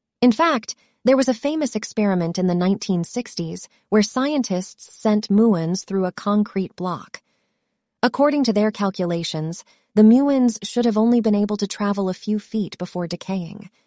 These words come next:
But in reality, they were able to travel much farther and still be detected on the other side of the block.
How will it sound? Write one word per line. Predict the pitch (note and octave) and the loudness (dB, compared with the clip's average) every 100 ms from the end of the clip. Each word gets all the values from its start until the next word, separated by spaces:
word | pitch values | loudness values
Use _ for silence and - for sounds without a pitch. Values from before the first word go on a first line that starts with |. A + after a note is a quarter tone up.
| _ _ _ _ | _ _ _ _
But | A#3 | 6
in | A#3+ | 6
reality, | A3+ A#3 C#4 C#4+ F#3+ F3+ F3+ _ _ - | 6 2 0 0 0 -2 -6 _ _ 2
they | |
were | A3+ B3 | 4 4
able | B3+ C4+ | 2 0
to | A#3 | -2
travel | A3 A3 G#3 G3+ | 0 -2 2 4
much | G#3 C4 - | 4 2 -8
farther | - A3+ A3 E3+ E3 | -6 -4 -2 -2 -4
and | - F#3+ | 0 0
still | F#3+ - B3 | -2 -2 -2
be | B3 B3 | 0 0
detected | A3 - A#3+ - F3+ | -2 -2 -6 -4 -2
on | - G3 | 2 2
the | G3 | 2
other | - G#3+ A3+ | 0 -2 -2
side | - G3+ G3 | -2 -4 -4
of | F3 | -4
the | E3+ | -8
block. | F#3 G3 F3+ - | -6 -8 -10 -20